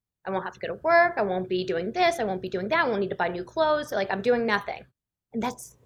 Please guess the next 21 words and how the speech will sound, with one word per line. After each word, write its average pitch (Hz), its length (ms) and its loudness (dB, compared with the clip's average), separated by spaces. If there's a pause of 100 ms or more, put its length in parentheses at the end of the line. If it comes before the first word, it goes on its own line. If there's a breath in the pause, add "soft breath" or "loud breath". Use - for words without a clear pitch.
(120)
just 247 200 0
never, 233 520 6
ever 220 280 6
the 208 100 2
case. 165 460 -2 (420)
A 208 80 2
great 240 200 8
example 240 460 6
is, 185 180 2
you 196 60 -2
know, 170 260 2
my 190 140 2
two 240 240 -4
favorite 220 300 0
clients, 180 360 -4
they 190 80 -2
happen 190 220 -2
to 190 60 -8
be 214 80 0
my 226 100 -2
parents. 170 540 -4